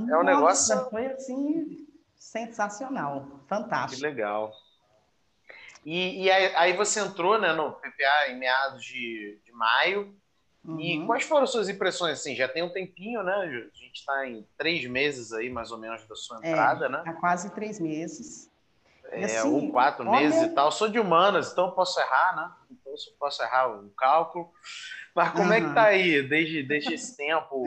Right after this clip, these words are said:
Speaker 1: assim, as impressões?
Speaker 2: Olha
Speaker 1: É, você tá recebendo, de fato, o que você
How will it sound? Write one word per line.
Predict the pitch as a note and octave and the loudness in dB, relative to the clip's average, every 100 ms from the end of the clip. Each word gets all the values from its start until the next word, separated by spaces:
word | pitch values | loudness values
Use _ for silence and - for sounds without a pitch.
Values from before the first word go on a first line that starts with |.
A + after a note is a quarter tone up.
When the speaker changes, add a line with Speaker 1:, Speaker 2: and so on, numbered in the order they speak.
| A2+ | -2
Speaker 1:
assim, | A#2+ - - | -4 -4 -6
as | C3 | -8
impressões? | C#3 - C#3 B2+ - C#3 E3 D3+ C3+ A2+ - - _ - _ | -8 -4 -4 -4 -4 0 4 4 2 -2 -8 -14 _ -20 _
Speaker 2:
Olha | G3 A3 | 4 6
Speaker 1:
É, | - - B2+ A#2+ A2+ F#2+ - _ _ | 8 8 8 6 4 2 -8 _ _
você | - F#3 | -4 -2
tá | F3+ G#3 | 4 6
recebendo, | A3 G#3 A3 E3+ D#3+ G#3 G#3+ F3 | 6 4 4 4 4 4 4 2
de | C#3+ - | 0 -2
fato, | - F3 F3+ F3 | 4 6 4 2
o | D3+ | -8
que | - | -10
você | D3+ D3+ C#3 D#3+ D3 | -6 -4 -4 -4 -2